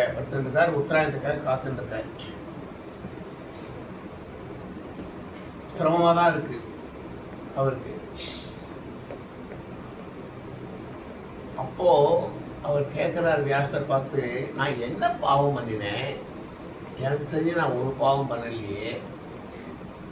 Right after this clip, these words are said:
இந்த மாதிரி எனக்கு கடைசி காலம் அமைஞ்சிருக்கே, என்ன காரணம்னு?" கேட்கிறார்.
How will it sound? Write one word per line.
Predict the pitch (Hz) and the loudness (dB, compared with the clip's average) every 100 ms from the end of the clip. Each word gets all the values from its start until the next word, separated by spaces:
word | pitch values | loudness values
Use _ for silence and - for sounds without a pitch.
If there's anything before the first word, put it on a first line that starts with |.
| - - - - - 156 131 | -12 -12 -10 -10 -10 -8 0
இந்த | 165 160 | 4 4
மாதிரி | 156 170 202 | 6 6 8
எனக்கு | 190 160 139 | 8 6 2
கடைசி | - 131 - | 2 0 2
காலம் | 170 156 139 | 6 6 6
அமைஞ்சிருக்கே, | 123 135 135 127 135 139 | 4 2 2 0 2 4
என்ன | 127 120 | 2 0
காரணம்னு?" | 135 - 113 117 113 113 113 | -4 -2 -2 -2 -2 -4 -4
கேட்கிறார். | - - - - | -6 -8 -8 -8